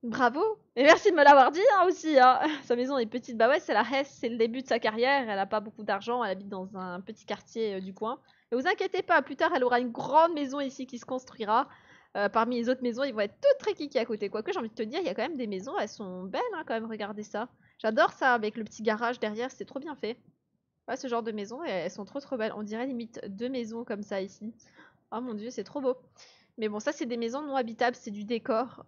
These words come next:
en fait. Mais bon, ça, ça nous dit quand même qu'on peut créer ce genre de choses. Regardez celle-ci, elle est pas trop belle.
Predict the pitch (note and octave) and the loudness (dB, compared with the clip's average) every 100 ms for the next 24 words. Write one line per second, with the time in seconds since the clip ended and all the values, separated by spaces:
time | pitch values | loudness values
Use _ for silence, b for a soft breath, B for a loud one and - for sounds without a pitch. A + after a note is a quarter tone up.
0 | - G#3 G#3 C4 A#3 G#3+ G#3+ A#3 A#3 G#3+ | -14 -10 -4 -4 -2 -4 -4 0 0 2
1 | A#3+ A3+ B3 D#4 - D4 D#4 A3+ G#3+ F4+ | 2 2 2 0 2 2 0 -8 -6 -6
2 | - C4+ C4 B3+ A#3 A#3 G#3+ C4+ C#4+ G3 | -2 -4 -4 -4 -6 -6 -4 -2 -4 -4
3 | F#3 _ _ _ _ _ _ _ _ _ | -12 _ _ _ _ _ _ _ _ _
4 | _ _ B3 A3 A3 A3 G3+ G3+ G#3+ G3 | _ _ -4 -2 0 0 -4 -4 -4 -2
5 | G3 B3+ C4 A3+ B3 | -2 -2 -2 -2 -2